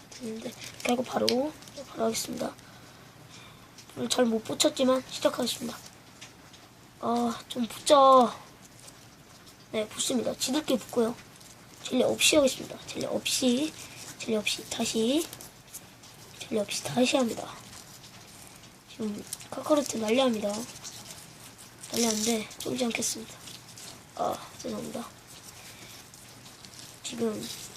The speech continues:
이렇게, 이렇게 잡고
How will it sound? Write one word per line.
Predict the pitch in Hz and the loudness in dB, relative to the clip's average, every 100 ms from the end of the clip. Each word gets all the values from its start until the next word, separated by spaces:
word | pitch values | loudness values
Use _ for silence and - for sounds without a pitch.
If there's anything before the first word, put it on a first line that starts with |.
| - - - - - - - - - - - - - - - - - - - - - - - - - - - - - - - | -18 -18 -18 -18 -20 -20 -20 -20 -18 -20 -20 -20 -20 -20 -20 -20 -20 -20 -20 -20 -20 -20 -18 -18 -18 -18 -16 -14 -14 -16 -14
이렇게, | 90 87 - | -12 -8 -8
이렇게 | - - | -8 -8
잡고 | - - - - | -8 -10 -10 -10